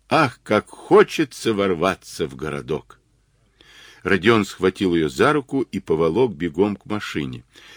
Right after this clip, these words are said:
Ирина упиралась, хохотала и кричала: «Жизнь прекрасна и удивительна!» Хрустнули, подломившись, высокие каблуки.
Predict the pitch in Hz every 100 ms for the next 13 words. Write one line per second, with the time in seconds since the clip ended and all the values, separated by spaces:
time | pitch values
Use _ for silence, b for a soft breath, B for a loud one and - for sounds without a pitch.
0 | B 87 107 101 92 - 82 - 73 87
1 | 151 139 123 - - 80 - 73 - 107
2 | 104 92 82 76 - - 73 65 64 B
3 | B B B 95 92 160 131 135 107 143
4 | 135 107 151 123 - - 90 98 82 -
5 | 139 147 131 139 131 185 196 - - 82
6 | 78 71 64 _ _ _ _ _ _ _
7 | b b b b - 123 175 - 160 156
8 | 147 110 - - 95 87 90 90 143 -
9 | 131 113 - 85 85 - 87 - 78 -
10 | 73 69 65 143